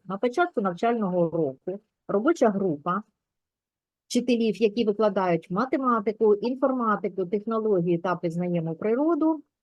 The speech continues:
збирається і, е, проводить обговорення, обговорення тематик майбутніх проєктів.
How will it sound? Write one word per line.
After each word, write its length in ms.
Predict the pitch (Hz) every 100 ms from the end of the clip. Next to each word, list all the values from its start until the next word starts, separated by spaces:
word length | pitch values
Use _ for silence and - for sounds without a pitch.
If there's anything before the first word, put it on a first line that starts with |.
| _ -
збирається 1000 | 175 180 190 165 160 214 _ - 302 330 _ _ -
і, 220 | 269 320 - 180
е, 240 | 185 180 175 _
проводить 640 | 220 208 190 208 240 254 -
обговорення, 880 | 208 185 180 180 180 175 190 202 233 -
обговорення 600 | 190 175 180 175 196 214 - -
тематик 520 | 180 165 160 185 202 -
майбутніх 640 | 170 170 160 175 175 156 -
проєктів. 540 | 151 147 - - -